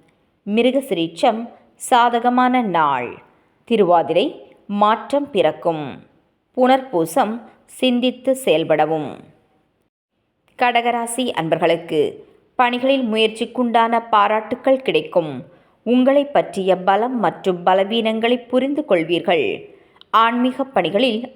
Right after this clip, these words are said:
ஆர்வம் அதிகரிக்கும். வெளியூர் பயணம் குறித்த சிந்தனைகள் மேம்படும். விளையாட்டு தொடர்பான செயல்பாடுகளில் கவனம் வேண்டும். சகோதர உறவுகளுடன்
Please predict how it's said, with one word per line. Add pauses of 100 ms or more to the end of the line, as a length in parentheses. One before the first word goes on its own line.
ஆர்வம்
அதிகரிக்கும். (440)
வெளியூர்
பயணம்
குறித்த
சிந்தனைகள்
மேம்படும். (460)
விளையாட்டு
தொடர்பான
செயல்பாடுகளில்
கவனம்
வேண்டும். (500)
சகோதர
உறவுகளுடன்